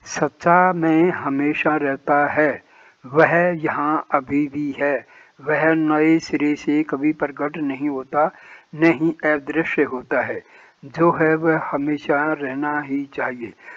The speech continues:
जो कुछ नया प्रकट होता है वह नष्ट भी होता है। गाढ़ निद्रा एवं जागृत की तुलना कीजिए। एक अवस्था में शरीर दिखता है, दूसरी में नहीं, इसलिए शरीर नष्ट होगा। चैतन्य पहले भी था और शरीर नाश के पश्चात भी रहेगा।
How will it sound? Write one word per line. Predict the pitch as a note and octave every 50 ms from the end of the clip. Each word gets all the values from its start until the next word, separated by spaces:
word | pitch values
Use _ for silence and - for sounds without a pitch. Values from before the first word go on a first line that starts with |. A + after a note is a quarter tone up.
| - - _ _ -
जो | A#2+ - D#3+ E3+
कुछ | E3 - F#3 F3+ - -
नया | E3 D#3 D3+ D#3 D#3
प्रकट | - - D#3+ D#3 D3 D#3+ D#3+ D#3
होता | D#3+ C#3+ C#3+ C#3+ - D#3+
है | D#3 D3+ D#3 D#3
वह | D3+ C#3+ D3 D3+ D3+
नष्ट | D3 D3+ D3 - - -
भी | B2+ B2+ D#3 D#3
होता | D3 - B2 A#2 - B2
है। | - A#2+ A#2 - _ - - - - - - _ -
गाढ़ | C#3 C3 D3 D3+ E3 F3+ E3+
निद्रा | D3+ D3 C#3 D3 D#3 D3+ D3 - D#3+ E3 E3+ F3 F#3 - - D3
एवं | C#3+ D3 E3 D#3+ D#3+ D#3
जागृत | C#3 C#3+ D3+ D3+ D3+ D3 D#3+ F3 F3+ - -
की | - D#3+ D3+
तुलना | D3 - - C#3 C3+ C#3 C3+ C3+ C#3+ D3+
कीजिए। | D#3 - - C3 B2 A#2 A#2 B2 A#2 A2+ - - C#3+ D3+ D#3
एक | D#3 - -
अवस्था | C#3 C#3+ D3 - - - - C#3+ D3
में | D#3 D3+ D3+ D#3
शरीर | D3 - - - C3+ C#3+ D3 C#3+ C3 B2
दिखता | C#3 C3 - - _ D#3+
है, | D3 C#3 C#3 C#3+ C#3
दूसरी | C3 C3+ C3+ C3+ - - C#3+ C3 C3 C3
में | B2+ C#3 C#3 C#3
नहीं, | C3+ B2+ A#2+ A2+ G#2 - - - - - - - - - _ _
इसलिए | E3 F#3 F#3+ - - E3 D#3 D3+ D3+ D3+ D#3
शरीर | D3+ - - E3+ C3 C#3+ C#3+ D3+ D#3 D3 C#3+
नष्ट | C3+ C3+ C3+ - - -
होगा। | D3 - C#3 C3 B2 C3+ B2
चैतन्य | A#2+ - - - D#3+ D#3+ D#3+ _ - E3+ E3+ E3+ E3+ E3+ F3
पहले | E3+ E3+ D#3 C#3 C#3+ D3+ D#3+ D#3
भी | D#3 E3 E3
था | D#3+ - - D#3+ D#3+ E3
और | E3 - - C#3 C#3 C#3+ C#3+ C#3+ C#3
शरीर | - - - D#3 D3 D#3 D#3 D3
नाश | D3 C#3+ C#3 C3+ C#3 -
के | - - C#3+ C#3 C#3+
पश्चात | C#3 - C#3+ C3 - - D3+ C3 C3+ C#3
भी | C#3 C#3 B2 - C3 C#3+ C#3+
रहेगा। | C#3+ C#3+ C3 A2+ B2 A#2+ A2+ - -